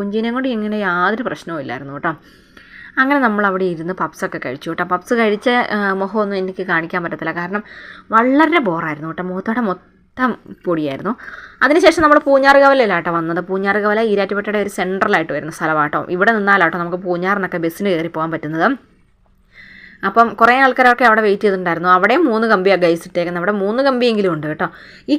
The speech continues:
കമ്പി ഇട്ട് കഴിഞ്ഞാൽ ഒരു പ്രശ്നമുണ്ട് കേട്ടോ. ഈ ഉണ്ടാക്കി വെക്കുന്ന ആൾക്കാർക്ക് അറിയത്തില്ല ഇരിക്കുന്നവരുടെ ദുഃഖം. അതിനുശേഷം നമ്മൾ ഈരാറ്റുപേട്ട സ്റ്റാൻഡ് വന്നു. അത് അതിനേക്കാൾ ശോകമാട്ടോ. മൂത്രത്തിൻ്റെ മണം കാരണം ആ പ്രദേശത്ത് ഒരിടത്തും ഇരിക്കത്തില്ല കേട്ടോ. ഞാൻ ഈ കാണിക്കുന്ന മൊത്തം മൂത്രം ഒഴുകി കിടക്കുന്ന കേട്ടോ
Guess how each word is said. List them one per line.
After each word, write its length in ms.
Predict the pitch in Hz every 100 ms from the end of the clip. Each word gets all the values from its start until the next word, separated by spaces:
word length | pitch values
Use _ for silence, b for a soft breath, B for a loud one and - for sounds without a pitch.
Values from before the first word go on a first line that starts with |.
| 302
കമ്പി 260 | 262 262 302
ഇട്ട് 100 | 285
കഴിഞ്ഞാൽ 220 | 262 247
ഒരു 60 | 240
പ്രശ്നമുണ്ട് 380 | 233 208 240 185
കേട്ടോ. 120 | 180 214
ഈ 40 | 233
ഉണ്ടാക്കി 280 | 214 240 339
വെക്കുന്ന 240 | 285 277 277
ആൾക്കാർക്ക് 360 | 214 214 262 254
അറിയത്തില്ല 300 | 214 220 214 190
ഇരിക്കുന്നവരുടെ 460 | 175 190 190 190 175
ദുഃഖം. 300 | 165 202 - 196 - B B B B B 269
അതിനുശേഷം 400 | 294 370 339 302
നമ്മൾ 160 | 262 233
ഈരാറ്റുപേട്ട 380 | 220 220 226 240
സ്റ്റാൻഡ് 280 | 214 185 196
വന്നു. 140 | 165 185
അത് 60 | 226 202
അതിനേക്കാൾ 540 | 214 226 262 269 285 294
ശോകമാട്ടോ. 440 | 196 165 160 156 170
മൂത്രത്തിൻ്റെ 720 | 185 226 277 269 294 277 262 233
മണം 180 | 208 214 214
കാരണം 240 | 208 196 196
ആ 20 | 202
പ്രദേശത്ത് 440 | 202 208 233 233 202
ഒരിടത്തും 500 | 208 254 214 208 233
ഇരിക്കത്തില്ല 360 | 165 180 170 147 160
കേട്ടോ. 140 | 175 B B B B 190
ഞാൻ 180 | 190 208 226
ഈ 40 | 208
കാണിക്കുന്ന 360 | 202 180 185 208 185
മൊത്തം 240 | 165 196 202
മൂത്രം 360 | 170 180 180 240
ഒഴുകി 140 | 180 185
കിടക്കുന്ന 260 | 175 175 165
കേട്ടോ 140 | 160